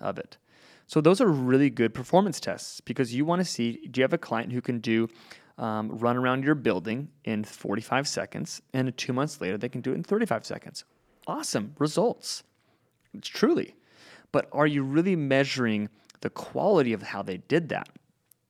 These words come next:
Now they did it in thirty-five seconds, but now, now, now they have knee pain. Is that really the results that they, that they want?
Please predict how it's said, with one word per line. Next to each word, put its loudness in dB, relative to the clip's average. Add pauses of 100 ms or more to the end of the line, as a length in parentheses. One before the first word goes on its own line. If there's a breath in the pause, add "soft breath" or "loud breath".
Now 0
they 2
did 0
it -2
in -6 (180)
thirty-five 2
seconds, -6
but -4
now, -4
now, -4
now 0
they 0
have 0
knee 2
pain. -8 (500 soft breath)
Is -10
that -4
really 4
the 4
results -2
that -16
they, -10
that -8
they -10
want? -10